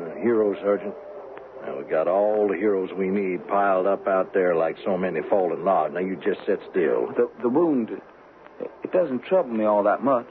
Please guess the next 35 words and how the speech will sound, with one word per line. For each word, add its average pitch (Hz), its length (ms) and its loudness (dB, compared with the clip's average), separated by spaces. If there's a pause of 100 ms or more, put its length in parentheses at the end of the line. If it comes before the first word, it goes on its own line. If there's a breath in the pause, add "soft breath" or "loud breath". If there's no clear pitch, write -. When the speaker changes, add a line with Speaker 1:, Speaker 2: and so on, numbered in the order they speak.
(100)
Speaker 1:
Now, 104 180 2
look, 131 180 4 (100)
Sergeant. 135 340 2 (1500)
Some 107 140 -6
of 104 80 -2
these 104 260 -2
men 104 260 -2
are 90 120 -2
on 90 140 -2
the 80 60 -6
brink 95 320 -2
of - 120 -14
death. - 300 -2 (680)
Now, 65 260 -4
if 76 80 -12
your 113 220 0
wound 98 440 0
doesn't 90 400 -2
trouble 98 360 -2
you 98 160 2
all 95 240 2
that 92 260 -2
much, 87 280 -2 (140)
now, - 140 -6 (160)
please 110 220 -2 (120)
tell 95 200 2
me 101 140 2
what 101 260 0
in 87 140 -6
heaven's 90 500 -4
good 87 240 0
name 85 260 -2
you're 87 160 0
doing 87 340 0
here. 80 380 0